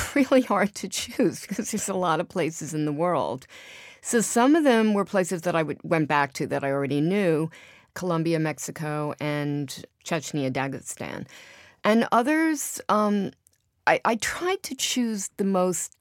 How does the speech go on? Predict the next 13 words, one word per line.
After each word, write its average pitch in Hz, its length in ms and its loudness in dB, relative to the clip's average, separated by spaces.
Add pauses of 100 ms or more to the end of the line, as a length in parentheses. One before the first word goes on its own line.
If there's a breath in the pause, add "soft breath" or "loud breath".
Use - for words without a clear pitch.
(100)
extreme 175 500 -2
cases 151 440 -6
I 127 140 -4
could 135 200 -12
find. 123 640 -6 (520 loud breath)
Albania, 190 840 6 (220)
to - 140 0
me, 175 300 2
was 147 220 -4
just 156 220 -4
such - 280 -4
an 180 100 0
extreme 143 720 -2